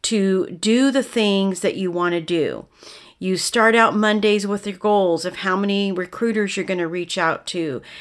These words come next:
how many people you're gonna network with, how many jobs you're gonna apply to, only to get to Wednesday and you haven't done what you committed to do.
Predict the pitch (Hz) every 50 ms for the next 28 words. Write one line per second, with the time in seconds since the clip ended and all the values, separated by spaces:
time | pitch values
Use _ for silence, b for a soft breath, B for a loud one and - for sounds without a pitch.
0 | B B B - 196 196 196 202 202 196 190 - - 240 233 226 233 226 214 214
1 | 208 214 208 208 208 214 208 202 - - 190 196 185 170 - - 180 185 180 170
2 | 160 151 156 156 - 196 202 208 220 214 214 185 - 208 208 208 208 214 208 202
3 | 208 208 196 214 202 196 - 185 190 - - - 214 214 220 226 226 226 - -
4 | 208 180 175 170 165 170 165 B B B B B B B B _ _ 220 220 233
5 | 254 262 262 - - 220 - 208 190 - - - 202 185 165 165 185 185 196 220
6 | 233 247 240 233 269 277 269 277 294 320 370 - _ _ _ _ - - 196 196
7 | 202 185 185 185 185 170 - - 208 196 196 196 214 202 - - - 185 - 202
8 | 170 170 180 214 254 302 - - 220 196 170 - - 196 185 175 175 175 - -
9 | 208 180 165 165 165 165 180 196 202 - - 262 247 208 247 254 254 262 277 330
10 | 370